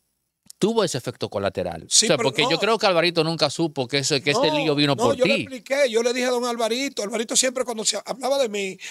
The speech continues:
Speaker 2: pues yo le dije, "Don Álvaro, mire, eh, usted está equivocado en algo". Yo veo a Peggy un día antes cenando con Carlos Andrés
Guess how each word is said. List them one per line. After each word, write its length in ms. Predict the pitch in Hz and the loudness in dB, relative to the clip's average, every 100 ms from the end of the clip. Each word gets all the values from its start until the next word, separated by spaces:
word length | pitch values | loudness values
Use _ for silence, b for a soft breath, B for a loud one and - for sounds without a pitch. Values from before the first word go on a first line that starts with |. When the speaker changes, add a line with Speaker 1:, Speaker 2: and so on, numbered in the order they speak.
| B | B
Speaker 2:
pues 120 | 202 | 0
yo 100 | 240 | 2
le 60 | 254 | 4
dije, 280 | 247 226 190 | 2 0 -6
"Don 180 | 220 | -6
Álvaro, 300 | 262 262 220 | -2 -2 -2
mire, 320 | 220 214 196 208 - - - 50 | -4 -4 -6 -10 -18 -20 -20 -14
eh, 60 | - | -10
usted 320 | 190 - 277 | -8 0 2
está 180 | 262 262 | 2 0
equivocado 480 | 226 226 214 202 196 | -4 -2 -4 -4 -6
en 80 | 190 | -8
algo". 240 | 185 - _ _ B B B B | -16 -20 _ _ B B B B
Yo 200 | - 226 | -2 0
veo 200 | 302 285 | 2 0
a 120 | 240 - | -4 -2
Peggy 220 | 226 214 | -2 0
un 140 | 226 | -4
día 260 | 233 226 214 | -2 0 0
antes 320 | 220 226 208 | -4 -2 0
cenando 500 | 202 196 240 240 226 | 0 -4 -8 -6 -4
con 180 | 208 175 | -4 -4
Carlos 240 | 208 196 | -6 -6
Andrés 280 | 185 208 220 | -6 -4 -6